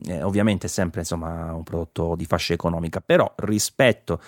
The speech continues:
a quei robi che io ho provato anche da centonovanta euro, centocinquanta euro, duecento euro, che ne ho provati anche tramite,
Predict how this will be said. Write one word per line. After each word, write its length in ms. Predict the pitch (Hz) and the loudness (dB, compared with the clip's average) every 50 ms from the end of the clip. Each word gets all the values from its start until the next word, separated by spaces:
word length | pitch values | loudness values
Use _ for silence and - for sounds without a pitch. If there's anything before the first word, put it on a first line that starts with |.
| - - - - - | -20 -20 -20 -14 -6
a 220 | - 85 92 95 - | 0 2 4 2 2
quei 240 | - - 104 101 101 | 2 2 4 6 8
robi 420 | 104 113 107 95 92 95 92 87 | 10 10 8 8 6 2 0 0
che 100 | - 90 | 2 4
io 160 | 90 101 101 | 6 6 6
ho 40 | 90 | 4
provato 480 | - - 95 95 101 87 85 - - 92 | 4 2 4 6 6 6 4 4 4 6
anche 360 | 92 87 85 85 80 - 85 | 6 4 2 0 -2 -2 0
da 80 | 85 | 0
centonovanta 720 | 85 - 95 95 87 - 98 95 95 95 92 90 - 98 98 | 0 0 0 0 0 0 2 4 4 4 4 4 6 6 8
euro, 220 | 95 92 87 90 | 8 6 4 2
centocinquanta 880 | - - 90 87 - 95 - - 92 85 - 95 95 90 - 98 98 98 | -2 -2 -2 -2 -2 -4 -4 -4 -4 0 2 2 2 2 2 4 6 6
euro, 260 | 95 92 90 90 87 | 6 6 4 2 0
duecento 680 | 87 87 95 92 87 - 113 113 113 107 95 - 95 98 | -2 0 0 0 2 4 6 6 6 6 6 6 6 6
euro, 300 | 101 98 90 90 90 87 | 8 8 6 6 2 0
che 120 | - - | -2 -2
ne 140 | 87 90 95 | 0 0 0
ho 60 | 95 | 0
provati 480 | - - - 90 95 104 101 92 - - | 0 0 0 4 6 6 6 6 4 2
anche 280 | 92 92 95 - - 82 | 2 2 0 0 -2 -4
tramite, 500 | - 85 87 87 87 82 - 85 85 - | -2 0 0 0 0 0 0 0 0 0